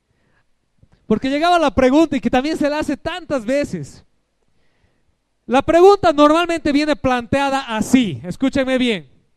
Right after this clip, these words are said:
¿Es pecado o es malo tatuarse? Yo no sé por qué los cristianos son tan,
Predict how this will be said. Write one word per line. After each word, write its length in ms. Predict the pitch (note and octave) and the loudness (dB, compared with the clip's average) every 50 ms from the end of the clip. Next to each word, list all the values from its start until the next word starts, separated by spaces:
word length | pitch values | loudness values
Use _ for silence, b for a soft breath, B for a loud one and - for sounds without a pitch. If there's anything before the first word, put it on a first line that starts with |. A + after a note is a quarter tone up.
| _ _ _ _ _ _ _ _ _ _ _ _ _ _ _ _ _ _ _ _ _ _ _ _ _ _ _ _ _ _ _ _ _ _ _ _ _ _ - | _ _ _ _ _ _ _ _ _ _ _ _ _ _ _ _ _ _ _ _ _ _ _ _ _ _ _ _ _ _ _ _ _ _ _ _ _ _ -6
¿Es 440 | C4+ C#4+ E4 F4+ F#4 - - - - | 0 2 2 2 2 -2 -6 -10 -8
pecado 1120 | - C#4 C4+ C4 - - B3 B3+ C4+ C#4+ D4 D4 C4+ C#4 C#4 C#4 C#4 C#4 C4 - - _ | -4 -4 -4 -4 -2 -2 0 0 2 0 0 0 2 2 2 4 4 2 0 -4 -14 _
o 300 | _ - F#3 G#3 A#3 B3+ | _ -4 -2 0 0 0
es 280 | C4+ C#4 D4 C#4 - - | 0 0 0 -2 -2 -6
malo 800 | G#3 G#3 A3+ A#3+ B3+ C4+ C#4 C#4 C4+ C4 C4 C4+ C4+ C4 - _ _ _ _ _ _ _ _ | -8 -6 -4 -4 -2 -2 -2 0 2 4 4 4 4 2 -2 _ _ _ _ _ _ _ _
tatuarse? 1080 | - G3+ G3 - - G3+ G3 G3 G3 G3+ G3 G3+ - A3 A3 A#3+ C4 D4+ F4 G4+ - _ _ _ _ _ _ _ - | -4 -4 -2 0 0 0 2 2 0 -2 -4 -4 -4 -2 -2 0 0 -2 -2 -4 -6 _ _ _ _ _ _ _ -12
Yo 80 | D4 F#4 | -12 -10
no 40 | |
sé 80 | D#4+ A4+ | -10 -8
por 120 | - E4 | -10 -8
qué 80 | - D#4 | -6 -6
los 100 | D4 G3 | -8 -4
cristianos 420 | - A3+ G#3+ - B3+ C4+ B3+ A#3 | -4 -6 -2 0 -2 -2 -2 -2
son 220 | - A#3+ B3+ B3 F#3 | -4 -6 -8 -8 -8
tan, 580 | - A3 G#3+ B3 C#4 D4+ D4 C4 A3+ G#3 F#3 | -10 -10 -10 -10 -14 -18 -18 -20 -20 -20 -20